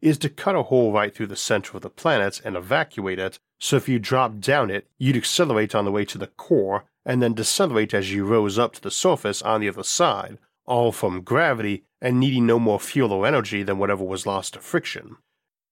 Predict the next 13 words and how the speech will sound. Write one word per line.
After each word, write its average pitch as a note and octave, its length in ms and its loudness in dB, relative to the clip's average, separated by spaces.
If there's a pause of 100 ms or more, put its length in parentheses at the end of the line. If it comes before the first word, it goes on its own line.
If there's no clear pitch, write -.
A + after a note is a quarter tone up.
(160)
Ignoring D3 540 4
the A#2 240 0
issues G2+ 460 0
with G#2 200 0
driving G#2+ 440 0
a F#2 80 -10
tunnel G#2 400 -2
through A2+ 160 -8
the G2 100 -10
center A#2 320 -2
of F#2 140 -8
your F#2+ 160 -8
planet, A2 520 -2